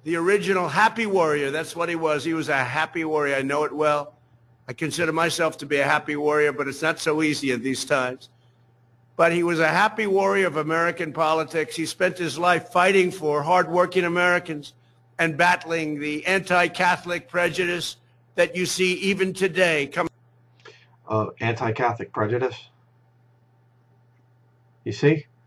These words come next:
Speaker 2: Oh, he's not a pro-, he's not a, a, a Catholic. He's a Protestant. Uh-huh.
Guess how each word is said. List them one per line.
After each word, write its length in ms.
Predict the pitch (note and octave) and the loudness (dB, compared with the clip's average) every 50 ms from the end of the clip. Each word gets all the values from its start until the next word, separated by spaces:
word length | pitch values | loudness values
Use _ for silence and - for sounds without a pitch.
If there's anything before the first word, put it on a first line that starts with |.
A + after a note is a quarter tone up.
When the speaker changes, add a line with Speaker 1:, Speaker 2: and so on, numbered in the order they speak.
| _ _ _ _ _ _ _ - | _ _ _ _ _ _ _ 2
Speaker 2:
Oh, 160 | C3 C#3 B2 | 2 4 4
he's 200 | C3 C3+ C3+ - | 2 2 2 2
not 140 | C#3 C#3 C3 | 2 2 2
a 40 | A2+ | 0
pro-, 300 | - - - B2 - - | -2 -4 -4 -4 -4 -4
he's 240 | - A#2+ C3 - - | -4 -4 -4 0 0
not 160 | C#3 C3+ A#2+ | 2 2 2
a, 200 | G#2 G2 - - - | 0 -2 -6 -8 -10
a, 360 | G2+ G2 - - - - - G2 | -8 -8 -8 -10 -10 -12 -14 -14
a 40 | - | -12
Catholic. 440 | - - B2 B2 A#2 - - F2+ - | -4 0 0 2 2 0 -4 -12 -10
He's 240 | - B2+ A#2+ A2+ G#2+ | -6 -6 -6 -4 -6
a 60 | G2 | -8
Protestant. 800 | - - - - G2+ G2+ G#2 G2 G2+ - - - F2 F2 - - _ _ _ _ _ _ _ _ _ _ - | -10 -10 -8 -6 -4 -4 -4 -6 -8 -10 -14 -14 -16 -16 -18 -20 _ _ _ _ _ _ _ _ _ _ -16
Uh-huh. 220 | - - - - | -14 -14 -14 -14